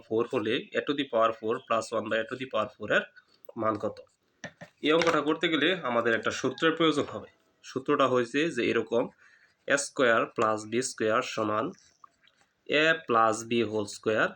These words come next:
minus two A B। আমাদের এই সূত্রটা প্রয়োজন হবে। এখন আমাদের এখানে প্রদত্ত রাশি দেওয়া আছে, দেওয়া আছে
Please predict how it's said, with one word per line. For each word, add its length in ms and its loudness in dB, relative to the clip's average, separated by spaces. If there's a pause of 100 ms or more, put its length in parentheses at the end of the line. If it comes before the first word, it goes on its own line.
(180)
minus 400 0 (920)
two 140 2 (120)
A 80 -2
B। 20 -18 (800)
আমাদের 240 4 (140)
এই 140 2
সূত্রটা 440 0
প্রয়োজন 360 -2
হবে। 160 -12 (1080)
এখন 220 4 (200)
আমাদের 240 2 (400)
এখানে 200 -2 (100)
প্রদত্ত 340 0
রাশি 240 0
দেওয়া 220 0
আছে, 180 -6 (3000)
দেওয়া 400 0 (120)
আছে 280 -8